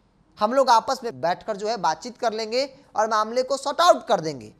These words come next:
अगर किसी से गलती हुई या फिर कोई कन्फ्यूजन हुआ तो उसको दूर करने की कोशिश की जाएगी। अगर हम लोग इन बातों को जनता के बीच में जाने देंगे तो इससे नुकसान एनडीए गठबंधन को होगा और इसका सीधा फायदा महागठबंधन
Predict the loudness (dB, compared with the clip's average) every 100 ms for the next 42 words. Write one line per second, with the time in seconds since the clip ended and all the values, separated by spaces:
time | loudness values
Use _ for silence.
0 | _ -2 4 4 2 -8 -10 -6 -2 -2
1 | -2 -4 -6 -6 -8 -10 _ -6 2 4
2 | 2 -4 -4 -2 -6 -6 -4 -2 2 0
3 | 0 -12 -8 -8 -6 -10 -8 -8 -8 -12
4 | -12 -12 -12 -14 -10 -8 -8 -12 -20 _
5 | -4 2 2 4 4 4 2 -4 2 2
6 | 0 -8 -4 -4 -4 -12 _ _ -4 -2
7 | 0 2 2 2 -4 -6 -8 -14 -14 _
8 | _ -10 2 2 4 0 -2 -2 -4 -4
9 | -10 -8 -10 -10 -4 -4 -4 -6 -8 -4
10 | -4 -4 -8 -6 -4 0 4 4 2 -12
11 | -8 -6 -6 -4 -4 -2 2 2 4 4
12 | 6 2 0 -8 _ _ -4 2 6 6
13 | 4 -2 -4 -8